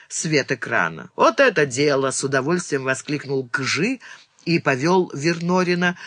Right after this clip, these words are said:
в сторону от главной аллеи, где стояла длинная, поставленная поперек дорожки плита,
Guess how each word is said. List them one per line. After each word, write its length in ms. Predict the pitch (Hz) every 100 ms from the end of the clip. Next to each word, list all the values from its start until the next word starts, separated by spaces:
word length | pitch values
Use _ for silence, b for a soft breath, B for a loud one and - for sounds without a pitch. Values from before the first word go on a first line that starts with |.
| B
в 80 | -
сторону 680 | - - 175 220 240 226 220
от 220 | - 143 127
главной 560 | 143 151 147 143 143
аллеи, 500 | 139 160 214 233 226 B B B
где 240 | 185 202 277
стояла 540 | - 226 226 214 196
длинная, 800 | 147 156 180 240 220 208 202 202 B B -
поставленная 720 | 156 - 147 139 139 143 143
поперек 420 | 139 143 135 131
дорожки 560 | 135 147 165 - 139
плита, 580 | 139 127 131 - 190 208